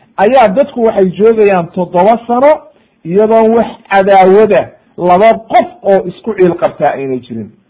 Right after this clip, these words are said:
"Thumma yursilu Allahu riixan tayyiba, riixan baarida min qibali Shaam." Xagga Shaam ayaa Ilaahay wuxuu ka soo dirayaa dabayl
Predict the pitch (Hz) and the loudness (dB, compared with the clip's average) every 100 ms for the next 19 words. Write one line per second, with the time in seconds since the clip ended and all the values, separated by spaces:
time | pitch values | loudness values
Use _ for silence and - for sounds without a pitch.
0 | _ 240 320 311 262 254 226 - 208 202 | _ -6 -4 -2 -2 0 -2 -2 -2 0
1 | 190 202 190 180 185 185 185 175 175 185 | 2 4 4 2 0 -2 -2 -8 -6 -6
2 | 175 156 131 113 _ _ _ - 240 233 | -6 -6 -6 -6 _ _ _ -8 -4 -2
3 | 180 180 151 196 220 185 160 139 123 - | -4 -6 -2 2 4 2 0 -4 -6 -10
4 | _ - 143 175 165 196 202 185 156 131 | _ -16 -8 -8 -6 -2 0 0 -2 -6
5 | - 160 139 123 117 113 _ _ _ - | -2 -2 -2 -6 -12 -16 _ _ _ -6
6 | 202 170 - - 240 196 117 - _ _ | -4 -6 -8 -2 -2 -2 -6 -16 _ _
7 | 156 170 175 180 185 180 190 180 208 190 | -4 -2 -2 0 2 2 -2 -6 -6 -4
8 | 202 175 196 190 190 180 165 180 185 196 | -2 -2 0 2 4 2 0 0 2 2
9 | 220 190 | 0 -4